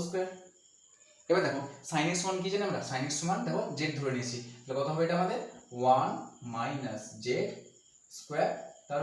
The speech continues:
হোল স্কয়ার। তাহলে ওয়ান মাইনাস জেড স্কয়ার তার হোল স্কয়ার পেলাম। এবার এই মানটা আমরা এখানে বসবো,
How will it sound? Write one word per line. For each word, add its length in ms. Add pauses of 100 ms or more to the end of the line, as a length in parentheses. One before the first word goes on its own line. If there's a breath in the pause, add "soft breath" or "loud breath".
হোল 180
স্কয়ার। 200 (520)
তাহলে 220
ওয়ান 160 (120)
মাইনাস 320
জেড 100 (120)
স্কয়ার 180 (220)
তার 180
হোল 160
স্কয়ার 220
পেলাম। 180 (420 loud breath)
এবার 140 (140)
এই 80 (280)
মানটা 280
আমরা 160 (280)
এখানে 240
বসবো, 240